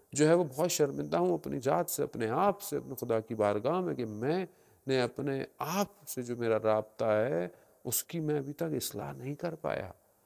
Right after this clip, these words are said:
وقت گزرتا چلا جا رہا ہے، زندگی مجھے جو ہے وہ قبر کی طرف لے کے جا رہی ہے۔ مجھے نہیں پتا کہ میری موت کب آئے گی، کسی کو بھی نہیں پتا انسان کی موت جو ہے وہ کب متوقع ہے، آج ہے یا کل ہے۔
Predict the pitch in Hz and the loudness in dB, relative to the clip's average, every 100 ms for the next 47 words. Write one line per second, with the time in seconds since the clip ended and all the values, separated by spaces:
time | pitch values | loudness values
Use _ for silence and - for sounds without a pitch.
0 | _ _ - 139 - 123 120 117 147 147 | _ _ -4 -2 0 2 2 2 2 2
1 | 151 147 147 143 151 151 151 120 120 120 | 2 2 2 2 2 2 0 -2 -4 -4
2 | 131 139 120 123 139 - - _ - 117 | -6 -8 -4 0 0 -4 -16 _ 0 2
3 | 127 135 117 131 156 147 127 113 113 110 | 2 4 6 8 6 2 -2 -2 0 0
4 | 113 110 101 104 110 127 143 147 135 123 | 0 0 2 4 2 2 0 0 -2 -2
5 | 135 156 214 208 156 135 123 123 120 117 | -2 0 0 -2 -4 -4 -4 -6 -6 -6
6 | 120 117 113 110 - 107 104 95 92 85 | -6 -6 -6 -8 -6 -6 -6 -8 -10 -14
7 | 82 _ _ _ _ 117 - 147 - 170 | -16 _ _ _ _ -4 -2 -2 -4 -4
8 | 110 101 - - - _ _ _ - 98 | -6 -10 -10 -10 -10 _ _ _ -8 -6
9 | 92 101 101 98 92 92 92 92 90 90 | -6 -6 -6 -8 -10 -8 -10 -10 -12 -12
10 | 90 92 104 _ _ - 95 90 87 85 | -12 -16 -18 _ _ -6 -6 -6 -8 -8
11 | 85 - 85 82 78 - 87 87 - 82 | -10 -10 -10 -10 -12 -8 -6 -6 -8 -10
12 | 85 87 - 104 104 - | -10 -12 -10 -8 -8 -10